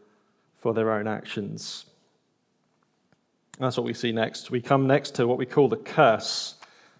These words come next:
See, humanity and the creation, it is fallen. Sometimes we talk about the fall, we talk about a fallen world. That is true, but it's also cursed. It is under the judgment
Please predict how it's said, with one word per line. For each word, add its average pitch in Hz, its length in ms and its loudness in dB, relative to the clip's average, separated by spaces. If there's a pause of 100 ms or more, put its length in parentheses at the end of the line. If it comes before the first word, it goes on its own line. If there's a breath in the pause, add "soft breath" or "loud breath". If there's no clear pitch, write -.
(120 soft breath)
See, 127 160 -6
humanity 185 540 6
and 147 260 2
the 151 120 6
creation, 147 540 6
it 156 140 6
is 208 180 8
fallen. 175 540 8
Sometimes 156 320 2
we 151 60 -2
talk 147 220 2
about 135 200 2
the 120 80 -4
fall, 135 300 4
we 139 60 2
talk 139 160 -4
about 143 180 2
a - 40 -4
fallen 143 420 4
world. 113 260 2
That 160 140 6
is 160 140 -2
true, 120 600 2 (920 loud breath)
but 143 100 6
it's - 260 4 (120)
also 180 460 4
cursed. - 1200 -4 (920)
It 139 160 2
is 143 260 2
under 170 480 4
the 156 100 4
judgment 127 640 -4